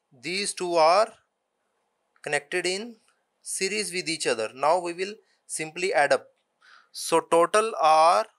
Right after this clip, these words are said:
or effective resistance or total resistance will be equal to R A B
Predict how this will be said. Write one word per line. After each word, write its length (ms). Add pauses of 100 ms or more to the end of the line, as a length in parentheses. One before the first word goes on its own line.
(260)
or 220
effective 460
resistance 580
or 140
total 340
resistance 640
will 240
be 300 (420)
equal 460
to 240 (2500)
R 480
A 200
B 420